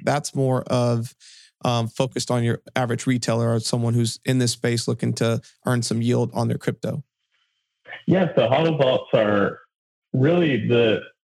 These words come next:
Speaker 2: the exact same thing as angel vaults, with the key difference being instead of most angel vaults being a single-sided deposit of a stable asset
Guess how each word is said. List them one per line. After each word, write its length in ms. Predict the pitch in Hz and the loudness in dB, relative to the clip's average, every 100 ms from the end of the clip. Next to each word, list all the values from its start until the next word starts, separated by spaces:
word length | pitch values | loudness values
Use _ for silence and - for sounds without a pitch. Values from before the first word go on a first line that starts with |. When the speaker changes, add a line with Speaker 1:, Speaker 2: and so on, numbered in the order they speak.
| _ _ _ _ _ _ | _ _ _ _ _ _
Speaker 2:
the 80 | 113 | 0
exact 440 | 101 117 123 120 - | 2 2 0 -2 0
same 240 | 113 98 | 0 0
thing 420 | 113 107 98 95 - | 2 2 2 0 0
as 180 | 101 98 | 0 0
angel 320 | 104 110 123 | 0 0 0
vaults, 360 | 120 135 156 - - _ - | 2 2 0 -6 -20 _ 0
with 220 | 127 117 | 0 0
the 140 | 117 113 - | 0 0 0
key 160 | 156 156 | 0 2
difference 500 | 131 127 - 117 107 - | 2 0 0 -2 -2 -2
being 520 | 113 101 95 92 104 - - - _ - | 0 2 2 2 0 -6 -20 -20 _ 0
instead 460 | 113 107 127 117 | 0 2 0 2
of 440 | 117 113 104 104 107 - _ - | 2 2 2 0 -2 -10 _ 0
most 280 | 117 107 - | 0 0 -2
angel 280 | 117 113 110 | 0 2 2
vaults 360 | 101 95 - - | 2 0 0 -4
being 560 | 113 101 92 90 87 98 _ - - | -2 2 2 2 0 -2 _ -14 -4
a 100 | 104 | -2
single-sided 680 | 113 117 110 107 104 101 92 | 0 2 0 2 2 2 0
deposit 440 | 92 - 98 98 | 0 0 0 0
of 120 | 92 85 | 0 -2
a 80 | - | -4
stable 440 | - 104 113 127 131 | -2 0 2 2 2
asset 500 | 139 139 - 160 196 | 2 0 0 0 0